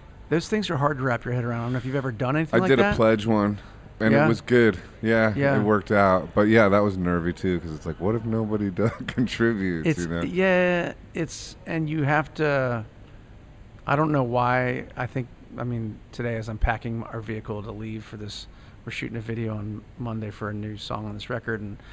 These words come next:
Speaker 1: I'm loading up my van with every last piece of nostalgia of my band, 'cause it's like a throwback video. So I'm going through my attic, literally, and finding all kinds of crap. It's taken me a lot of time to
Speaker 2: What'd you find?
Speaker 1: just, dude,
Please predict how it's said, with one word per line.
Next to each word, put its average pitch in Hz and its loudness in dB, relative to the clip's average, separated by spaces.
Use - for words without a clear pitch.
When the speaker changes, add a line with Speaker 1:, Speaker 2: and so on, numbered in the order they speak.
Speaker 1:
I'm 127 0
loading 135 2
up 117 0
my 117 -4
van 110 -6
with 123 -4
every 135 0
last 127 -2
piece 131 -6
of 123 -6
nostalgia 120 -4
of 113 -6
my 110 -4
band, 113 -8
'cause 113 -8
it's 113 -10
like 113 -8
a 107 -6
throwback 120 -2
video. 110 -4
So - -4
I'm 139 -2
going 139 4
through 131 -2
my 113 0
attic, 107 -2
literally, 110 -6
and 107 -4
finding 107 -6
all 101 -10
kinds 95 -12
of - -16
crap. 90 -10
It's - -10
taken 139 -2
me 127 0
a 117 0
lot 113 -2
of - -6
time 110 -2
to 90 0
Speaker 2:
What'd 87 2
you 80 -2
find? 85 -2
Speaker 1:
just, - -10
dude, 90 -10